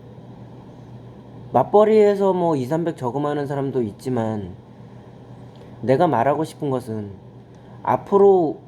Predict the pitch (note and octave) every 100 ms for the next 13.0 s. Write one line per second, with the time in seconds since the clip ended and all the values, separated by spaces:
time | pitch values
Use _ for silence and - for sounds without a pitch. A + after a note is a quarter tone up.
0 | - B2 D3 E3 E3+ E3 D#3+ D#3+ A#2+ A#2+
1 | C#3+ D3 D3 C#3+ C#3 B2+ - B2+ C#3+ A#2
2 | A#2 C#3 C#3+ C3+ B2 C#3 D3 C#3+ D#3 -
3 | - - - - - - - - A2 A2+
4 | D3 F3 E3+ - D3+ F3 E3+ D#3+ D3+ B2
5 | B2 B2 B2 A#2+ - - - - - -
6 | - - G#2 - D#3 D#3 C3+ G#2 F#2+ -
7 | - - - D3 E3 E3+ E3+ D#3 C3 C#3
8 | D3+ D#3 C#3+ A2+ B2+ A2+ A#2 C#3+ D3+ D#3
9 | C#3+ C3 A2 A#2 C#3+ D3+ C#3 C3+ G#2+ G2+
10 | B2 C3 A#2+ F#2 - - - - - -
11 | - - - - - - - - - -
12 | - - D3+ E3 E3 D3+ C#3 C3+ B2 G2